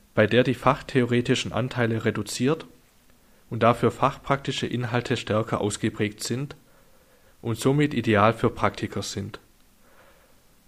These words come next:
Eine weitere Option ist die unterstützte Beschäftigung, U B, bei der Menschen mit besonderem Unterstützungsbedarf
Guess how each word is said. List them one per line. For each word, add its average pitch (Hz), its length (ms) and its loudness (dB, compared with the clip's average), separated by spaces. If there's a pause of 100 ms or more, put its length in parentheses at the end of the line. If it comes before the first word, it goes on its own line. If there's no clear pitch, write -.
(140)
Eine 107 220 2
weitere 156 360 6
Option 160 560 0
ist 131 160 -8
die 123 60 -2
unterstützte 123 680 0
Beschäftigung, 107 880 0 (360)
U 123 140 0
B, 104 320 2 (1080)
bei 107 120 4
der 107 180 6
Menschen 160 500 0
mit 131 140 0
besonderem 151 640 0
Unterstützungsbedarf 135 1200 -2